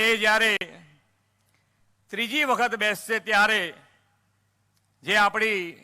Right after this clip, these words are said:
અર્થવ્યવસ્થા ત્રીજા નંબર ઉપર પહોંચાડવાના છે અને વિકસિત ભારતનો જે એમનો સંકલ્પ છે એ સંકલ્પમાં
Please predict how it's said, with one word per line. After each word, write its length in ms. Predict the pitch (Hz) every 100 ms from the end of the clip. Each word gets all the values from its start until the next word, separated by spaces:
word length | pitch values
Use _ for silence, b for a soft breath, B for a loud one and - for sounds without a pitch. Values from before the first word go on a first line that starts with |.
| 165 _ -
અર્થવ્યવસ્થા 840 | 196 262 233 226 220 214 - 208 196
ત્રીજા 360 | 214 226 262
નંબર 340 | 262 240 240 226
ઉપર 260 | 220 220
પહોંચાડવાના 800 | 208 190 185 220 214 214 196 190
છે 160 | 170 - - _ _ _ _ _ _ _ _ _ _ _ _ _ -
અને 140 | 175 196
વિકસિત 460 | 180 - - 302 190
ભારતનો 440 | 175 208 240 220 233
જે 100 | 220
એમનો 200 | 208 220
સંકલ્પ 560 | - 214 220 269 269 233
છે 180 | - 156 - _ _ _ _ _ _ _ _ -
એ 80 | 220
સંકલ્પમાં 1000 | 208 208 202 190 233 220 233 240 240 247